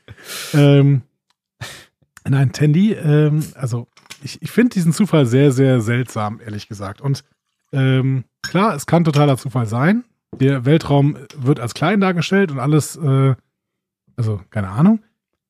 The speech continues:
Ähm, oder es ist kein Zufall. Und ich traue Mac-, Mike McMahon und seinen Schreiberlingen durchaus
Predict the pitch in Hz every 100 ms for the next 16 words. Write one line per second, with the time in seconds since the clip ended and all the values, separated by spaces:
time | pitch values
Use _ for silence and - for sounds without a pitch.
0 | _ _ - 131 131 135 127 139 170 180
1 | 160 - 120 104 101 - 92 - 127 -
2 | 139 170 165 156 156 147 139 147 139 127
3 | 143 151 151 - 127 135 131 123 - 131
4 | 139 139 135 127 131 135 131 139 - 139
5 | 143 123 127 120 -